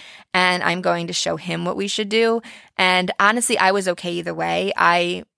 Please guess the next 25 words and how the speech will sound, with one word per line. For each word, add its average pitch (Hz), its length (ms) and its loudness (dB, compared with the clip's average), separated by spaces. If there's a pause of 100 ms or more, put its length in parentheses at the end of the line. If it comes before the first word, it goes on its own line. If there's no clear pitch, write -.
and 170 180 -6
I, 170 500 0
I 170 120 0
wanted 175 320 -4
him 226 200 -2
to, 220 380 0 (360)
um, 170 380 2
but 190 180 2
God 185 260 4
really 185 220 2
just 180 160 -6
gave 170 160 -2
me 170 100 -8
a 165 60 -6
peace 175 300 -8
that 170 140 -4
he 175 140 -8
was 180 160 -6
going 170 240 -6
to 175 60 -6
show 170 400 0 (400)
Tim 202 380 -2 (340)
what - 180 -6
to - 80 -12
do. - 220 -10